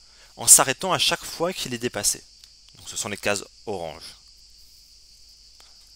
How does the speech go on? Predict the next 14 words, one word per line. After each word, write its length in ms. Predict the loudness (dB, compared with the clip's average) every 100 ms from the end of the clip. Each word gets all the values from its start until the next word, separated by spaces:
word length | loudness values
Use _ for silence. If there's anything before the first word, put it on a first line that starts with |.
| -20 -20 -20 -20 -20 -20 -20 -20 -20 -20 -10
L'ensemble 580 | -4 0 2 2 0 -4
des 80 |
cases 220 | -2 0 0
atteignables, 600 | -4 -6 -4 -4 -6 -6
ici 600 | 2 4 4 0 -8 -16 -12
en 120 | -10
vert, 440 | -2 0 0 -2 -8 -14 -20 -20 -20 -20 -20 -14
correspond 480 | -6 -2 2 2 4
alors 280 | 2 4 0
aux 200 | 2 4
aires 140 | 2 -2
potentielles 640 | -8 -2 6 6 6 -2
de 80 | -8
dispersion, 680 | -2 0 2 2 2 -2